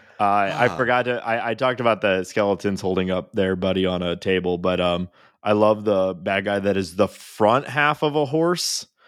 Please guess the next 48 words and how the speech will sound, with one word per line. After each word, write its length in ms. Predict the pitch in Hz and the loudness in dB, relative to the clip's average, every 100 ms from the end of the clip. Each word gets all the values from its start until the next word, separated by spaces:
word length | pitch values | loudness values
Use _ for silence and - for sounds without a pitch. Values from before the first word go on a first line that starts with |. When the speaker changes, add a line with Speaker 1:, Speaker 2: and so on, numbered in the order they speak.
| - _ - | -20 _ -2
Speaker 1:
and 200 | 139 143 | 0 2
someone 360 | 135 156 156 156 | 0 0 0 0
riding 400 | 147 147 156 151 | 0 0 -2 -2
on 180 | 151 | -2
it, 160 | 156 139 | -2 -2
and 140 | 131 | 0
it's 180 | 123 117 | 0 -2
moving 360 | 120 131 131 120 | -4 -2 -2 -2
really 340 | 101 117 123 123 | 0 0 0 0
fast, 480 | 107 101 117 120 | 0 0 0 -4
running 320 | 113 107 117 107 | 0 0 0 0
back 280 | 104 110 | 0 0
and 100 | 113 | -4
forth, 300 | 101 107 113 | 0 2 2
and 100 | 107 | 0
its 180 | 95 - | -2 -2
spine 560 | - - 90 92 95 107 | -6 -4 -4 -2 0 0
is 160 | 101 | -2
just 380 | 95 98 95 98 | 0 -2 -4 -6
dangling 560 | 90 92 98 101 107 101 | -4 -2 -2 0 0 0
out 220 | 101 101 | -2 -2
the 100 | 95 | -4
back 380 | 82 85 92 - | -2 -2 0 -2
of 100 | 95 | 0
the, 260 | 95 92 - _ _ _ _ | 2 2 -2 _ _ _ _
where, 260 | 98 98 - | 4 4 4
you 80 | 104 | 0
know, 260 | 90 87 - | 0 -2 -8
where 320 | 95 95 98 | -2 0 2
Speaker 2:
Mm-hmm. 180 | 98 95 | 0 2
Speaker 1:
the 100 | 95 | 0
other 500 | 90 92 95 95 87 - _ | 2 0 2 2 0 -6 _
half 260 | - 98 90 | -2 0 0
of 40 | 95 | -2
the 100 | 90 | 2
horse 340 | 95 95 - | 2 2 -2
used 240 | 113 107 | -2 -2
to 80 | - | -2
be. 380 | 113 120 123 123 - - | 0 2 2 0 -6 -4
Like, 200 | 87 - | -4 -4
super 640 | - - - 147 147 127 92 | -12 -10 0 4 4 4 0
strange 720 | - 98 95 82 78 82 - _ _ _ - | 0 0 0 0 -4 -6 -8 _ _ _ -4
and 120 | 90 | 4
bizarre, 680 | 92 85 85 80 57 - - _ _ | 4 6 4 2 -2 -8 -14 _ _
and 80 | 87 | 0
I 60 | 78 | 2
loved 280 | 65 62 | 0 -2
it. 140 | - | -6